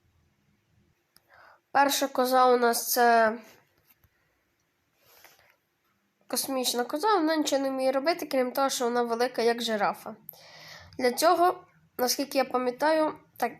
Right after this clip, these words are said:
як козу поміняю на Валентина Салямі, наскільки я пам'ятаю, треба принести в якийсь гараж три предмета. Чи два? Я не пам'ятаю, що треба принести, якщо чесно. Зараз поставлю на паузу і якраз покажу, де ці предмети.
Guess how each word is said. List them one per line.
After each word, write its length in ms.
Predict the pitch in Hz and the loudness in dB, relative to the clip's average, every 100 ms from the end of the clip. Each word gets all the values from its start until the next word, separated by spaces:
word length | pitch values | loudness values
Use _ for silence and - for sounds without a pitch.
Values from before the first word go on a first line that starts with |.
| - | -8
як 200 | 226 240 | -4 -4
козу 300 | 247 240 247 | -2 -2 -2
поміняю 420 | 240 233 240 302 311 | -2 -2 0 2 2
на 100 | 254 | 2
Валентина 520 | 233 226 220 220 220 | 2 0 -2 -4 -4
Салямі, 440 | - 233 220 214 - _ _ - - _ - - | -4 -6 -8 -12 -16 _ _ -20 -20 _ -20 -20
наскільки 320 | - 294 294 | -8 -4 -2
я 40 | 302 | 0
пам'ятаю, 400 | 277 269 302 311 | 0 0 0 0
треба 260 | 269 247 | -2 -2
принести 600 | 240 247 254 262 - 214 | -6 -4 -2 -2 -2 -6
в 80 | 214 | -6
якийсь 320 | 220 - 240 | -8 -10 -6
гараж 380 | 233 247 339 339 | -2 0 0 -2
три 200 | - 330 | -6 -8
предмета. 600 | 330 247 233 220 220 208 - - _ _ _ _ _ _ _ - | -6 -6 0 0 0 -2 -4 -20 _ _ _ _ _ _ _ -12
Чи 120 | 233 | -8
два? 340 | 214 302 453 381 | -4 -2 -2 0
Я 160 | 427 | 0
не 120 | 415 403 | 0 0
пам'ятаю, 500 | 370 339 349 320 302 | 0 0 2 2 2
що 140 | 285 | -2
треба 280 | 277 254 240 | 2 2 2
принести, 460 | 247 269 359 - | -2 0 0 -2
якщо 280 | 294 - - | -4 -4 -2
чесно. 340 | 233 233 233 233 _ _ _ _ _ - - _ - | -2 -2 -10 -14 _ _ _ _ _ -20 -20 _ -4
Зараз 260 | 247 254 247 | -2 -2 -4
поставлю 460 | - - 269 262 | -10 -2 0 0
на 100 | 247 | -2
паузу 360 | 262 294 277 247 | 2 2 2 -4
і 40 | |
якраз 280 | 240 240 254 | -4 -4 -4
покажу, 500 | - 240 233 226 240 | -6 -6 -4 -2 -4
де 160 | 233 240 | -4 -4
ці 160 | 254 | -6
предмети. 580 | 240 226 240 190 - | -6 -10 -8 -10 -12